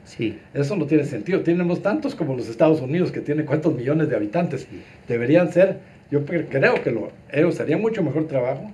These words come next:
Speaker 2: con la descentralización, que se fueran a trabajar a sus propios departamentos
Speaker 1: Correcto.
Speaker 2: y a sus propios, eh, dijéramos, eh, estados, ¿verdad? Los, es decir,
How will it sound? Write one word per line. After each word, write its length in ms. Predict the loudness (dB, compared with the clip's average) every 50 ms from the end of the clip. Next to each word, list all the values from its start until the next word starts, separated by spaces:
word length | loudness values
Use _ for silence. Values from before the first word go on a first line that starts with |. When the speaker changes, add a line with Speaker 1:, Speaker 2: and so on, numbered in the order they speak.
| -18 -20 -20 -20 -20 -20 -20 -20 -12
Speaker 2:
con 120 | -8 -6 -4
la 80 | -2
descentralización, 680 | -2 -2 -4 -6 -6 -6 -6 -4 -6 -6 -6 -6 -6 -4 -4
que 100 | -4 -4
se 100 | -4 -4
fueran 280 | -2 -2 -2 0 -2
a 80 | -4 -6
trabajar 500 | -8 -8 -8 -8 -8 -8 -8 -6 -4 -4
a 60 | -4 -4
sus 240 | -6 -8 -10 -10 -12 -18 -14 -4
propios 340 | 0 2 2 2 2 0 -2
departamentos 800 | -4 -4 -6 -6 -8 -8 -10 -8 -6 -4 -4 -4 -4 -4 -4 -6 -6
Speaker 1:
Correcto. 360 | -12 -14 -14 -14 -18 -18 -10 -6
Speaker 2:
y 60 | -6
a 60 | -6
sus 160 | -6 -6 -8
propios, 460 | -8 -6 -6 -6 -6 -6 -10 -10 -10
eh, 200 | -10 -10 -10 -10 -12 -16 -20 -20 -20 -20 -20 -20 -20 -18
dijéramos, 440 | -12 -8 -8 -6 -6 -8 -10 -12 -12
eh, 840 | -14 -14 -16 -16 -16 -18 -20 -20 -20 -20 -20 -20 -20 -20 -18 -18 -18
estados, 440 | -10 -6 -4 -2 -2 -4 -6 -8
¿verdad? 240 | -14 -14 -14 -14 -14 -14
Los, 140 | -14 -16 -18 -20 -20 -20 -20 -20 -20 -20 -20 -20 -20 -20 -20 -20 -20 -20 -20 -20 -20 -20 -20 -20 -20 -20 -20 -20 -20 -20 -20 -20 -18 -14
es 100 | -10 -10
decir, 320 | -8 -6 -4 -6 -6 -6